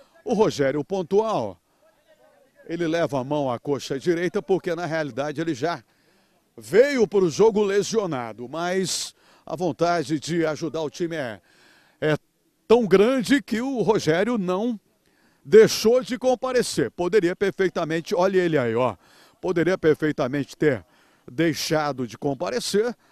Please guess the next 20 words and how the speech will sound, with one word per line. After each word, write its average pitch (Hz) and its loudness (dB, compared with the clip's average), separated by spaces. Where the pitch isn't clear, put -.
devido 131 -4
à 151 -2
lesão, 175 -2
mas 269 -8
não, 120 -2
ele 151 2
veio 240 2
e 269 0
não 254 2
só 247 0
compareceu 190 2
como 254 -4
tá 247 -2
jogando, 180 0
mesmo 208 0
não 196 -2
estando 190 -2
cem 226 -2
por 202 -2
cento, 196 -2